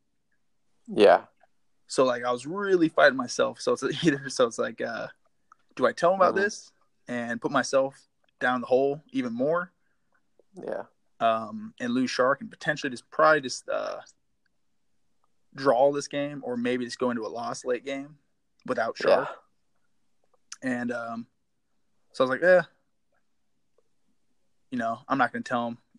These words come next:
Speaker 2: This is, this is top table." So,
Speaker 1: Yeah.
Speaker 2: um, and I, I mentioned to him previously, like, about the Let's Go. And then
Speaker 1: Mm-hmm.
Speaker 2: he was, like, looking at it. He had, uh, one special in Hayabusa,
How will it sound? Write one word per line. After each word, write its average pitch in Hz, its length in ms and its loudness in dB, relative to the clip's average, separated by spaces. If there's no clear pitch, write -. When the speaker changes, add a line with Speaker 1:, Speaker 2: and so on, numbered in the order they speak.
Speaker 2:
This 117 180 -14
is, 113 260 -10
this 156 160 2
is 123 80 -14
top 120 240 0
table." 120 400 -4
So, 110 340 -10
Speaker 1:
Yeah. 101 420 8
Speaker 2:
um, 113 480 -2
and 135 100 6
I, 127 180 4
I 139 80 0
mentioned 160 320 -6
to 143 80 -2
him 123 140 -4
previously, 120 460 -4
like, 117 260 -12
about 120 300 -2
the 117 80 -8
Let's 113 220 -8
Go. 113 360 -8
And 123 160 -2
then 120 80 2
Speaker 1:
Mm-hmm. 120 60 -4
Speaker 2:
he 131 60 -2
was, 117 100 -6
like, 120 140 -2
looking 147 240 0
at 117 140 0
it. 110 120 -6
He 143 140 -2
had, 123 200 4
uh, 113 240 -4
one 143 380 -2
special 151 340 0
in 135 80 -2
Hayabusa, 127 640 -4